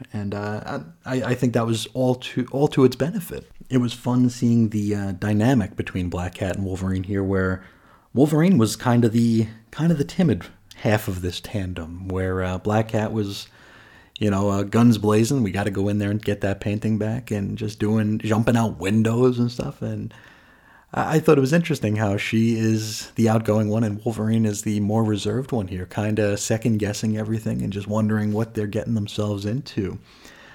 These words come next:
I don't know how much of that is due to the nebulous nature of what Krakoa is to the wider Marvel universe, because, I mean, in fairness, it's not like they're gonna go deep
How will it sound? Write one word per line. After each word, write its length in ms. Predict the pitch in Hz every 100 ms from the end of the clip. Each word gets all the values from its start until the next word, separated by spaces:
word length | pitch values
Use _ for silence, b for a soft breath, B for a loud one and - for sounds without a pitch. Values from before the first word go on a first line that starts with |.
| B B B
I 100 | 123
don't 280 | 117 127 127
know 100 | 120
how 180 | - 110
much 300 | 101 101 -
of 80 | 104
that 160 | 104
is 100 | 101
due 280 | 92 104 101
to 360 | 101 - 101 98
the 160 | 95
nebulous 640 | 92 92 101 98 101 98 -
nature 420 | 101 98 - 98
of 300 | - 95 95
what 240 | 95 98
Krakoa 580 | - 104 - - 104 101 -
is 360 | 95 104 123
to 120 | - 123
the 100 | 117
wider 400 | 110 110 123 120
Marvel 360 | 120 120 123
universe, 600 | 117 120 123 127 131 - - B B B
because, 320 | 110 113 107
I 120 | 101 120
mean, 300 | 131 123 - b b b b b
in 140 | 185 175
fairness, 720 | - 113 131 87 - - - -
it's 220 | 117 -
not 100 | 139
like 120 | 113
they're 120 | 101 101
gonna 180 | 95
go 140 | 92 90
deep 360 | 85 107 101